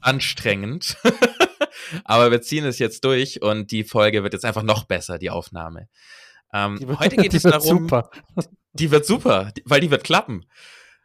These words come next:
Speaker 1: Ähm, heute geht's drum, wie wir, wenn wir Keywords analysieren und uns überlegen, wofür wir versuchen zu ranken, anhand welcher Kriterien wir wirklich festmachen, ob wir in die serps reinkommen können.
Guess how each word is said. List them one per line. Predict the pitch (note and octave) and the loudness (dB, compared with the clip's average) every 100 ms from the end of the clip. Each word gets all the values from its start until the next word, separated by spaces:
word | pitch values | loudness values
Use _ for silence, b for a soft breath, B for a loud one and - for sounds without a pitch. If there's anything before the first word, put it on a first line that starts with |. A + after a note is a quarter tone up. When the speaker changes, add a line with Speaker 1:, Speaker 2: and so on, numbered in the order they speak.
| _ - | _ -4
Speaker 1:
Ähm, | A#2 A#2+ B2 A#2+ _ - | -2 -2 -4 -10 _ -2
heute | F3 A#3+ | -2 0
geht's | G#3+ G#3+ | -4 -4
drum, | F3+ E3+ F3+ F#3 - | -2 0 0 -2 -8
wie | - B2+ D#3+ D3 | -12 -6 -4 -4
wir, | C3+ E3+ G#3 A3 A#3+ A#3 _ _ | -4 2 2 2 -2 -8 _ _
wenn | B2 D3+ E3 | 2 2 4
wir | D#3+ | 0
Keywords | - G3 G3 | 0 2 2
analysieren | - E3+ E3 E3 D3 E3 E3+ E3+ E3+ _ _ | 2 -2 -2 -4 -2 0 0 -2 -10 _ _
und | B2+ | -6
uns | C3+ D3 | -6 0
überlegen, | C3+ B2+ C#3+ D#3 D3+ - _ - | 0 2 2 0 -6 -10 _ -16
wofür | G#2+ B2+ F3 E3+ D3+ | -2 0 2 2 2
wir | D3+ | 2
versuchen | D3 C3+ C#3+ C#3+ | 0 -2 -4 -4
zu | B2+ | 0
ranken, | C3 D3+ C3 C3 | 2 2 -4 -10
anhand | - A#2 B2 C#3 A#2 | -6 -4 -4 -4 -2
welcher | B2 C#3+ - | 0 0 -2
Kriterien | D#3 D3 C#3+ D3 D3 C3+ | -4 -6 -2 0 0 -2
wir | C3 | -2
wirklich | C3+ B2+ - | -2 -4 0
festmachen, | C3+ - A#2+ B2 - | 0 2 -2 -2 -2
ob | A2 | 0
wir | B2 A2+ | 4 2
in | G#2 | 2
die | |
serps | G2+ - G#2+ A2 - - | -2 4 4 2 -8 -10
reinkommen | F#2 F#2 F2+ - F2 | -4 -4 -4 -10 -12
können. | - - - | -12 -16 -16